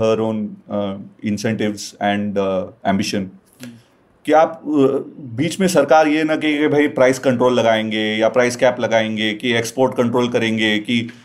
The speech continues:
Speaker 1: uh, बैन करेंगे, कि प्रोत्साहन देंगे।
Speaker 2: हम्म।
Speaker 1: ये सब, इन चीज़ों को कोई ज़रूरत नहीं कि just let the, the society, let it be free।
Speaker 2: हम्म।
Speaker 1: और इकोनॉमिक फ्रीडम को जब लोग यूज़ करेंगे, तो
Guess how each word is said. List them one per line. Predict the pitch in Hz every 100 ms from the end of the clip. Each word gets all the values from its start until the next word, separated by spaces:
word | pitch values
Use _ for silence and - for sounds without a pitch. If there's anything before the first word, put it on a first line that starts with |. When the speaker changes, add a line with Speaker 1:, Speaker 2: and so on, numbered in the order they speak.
| _ -
Speaker 1:
uh, | 120
बैन | 117 123 135
करेंगे, | 131 117 113 110 110 110
कि | 107 120 113 - _ _ _ _ -
प्रोत्साहन | 147 139 156 151 143
देंगे। | 135 127 123 113 110 _ 131
Speaker 2:
हम्म। | 123 113
Speaker 1:
ये | 156
सब, | 160 196 196
इन | 180 185
चीज़ों | 202 214
को | 214
कोई | 220 226
ज़रूरत | 190 214 214
नहीं | 110 80
कि | - 170
just | 156 175 -
let | 120 156
the, | - - 143 147 151 160 160 _ _ 113
the | 117 120 123 123 120 120 -
society, | 104 117 120 127 139 143 135 - _ _ _ - 107
let | 113 151
it | 123
be | 135 - -
free। | - 254 - _ -
Speaker 2:
हम्म। | 123 113 _ -
Speaker 1:
और | 113 131 127
इकोनॉमिक | 120 139 139 151
फ्रीडम | - 123 135 147
को | 147
जब | 135 131 110
लोग | 117 123
यूज़ | 110 123 120
करेंगे, | 131 139 120 127 - _ _ _ -
तो | 123 127 123 -